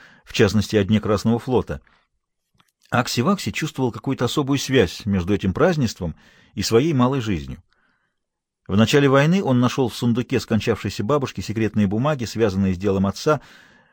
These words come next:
Среди этих бумаг была «Красная татария» от июля тысяча девятьсот тридцать восьмого года. Там на первой полосе красовался флагман Балтийского флота линкор «Марат», бывший Петропавловск, построенный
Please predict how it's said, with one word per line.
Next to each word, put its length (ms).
Среди 340
этих 220
бумаг 320
была 240
«Красная 500
татария» 560
от 280
июля 500
тысяча 420
девятьсот 360
тридцать 220
восьмого 360
года. 340
Там 280
на 120
первой 300
полосе 380
красовался 600
флагман 580
Балтийского 580
флота 340
линкор 380
«Марат», 420
бывший 360
Петропавловск, 920
построенный 580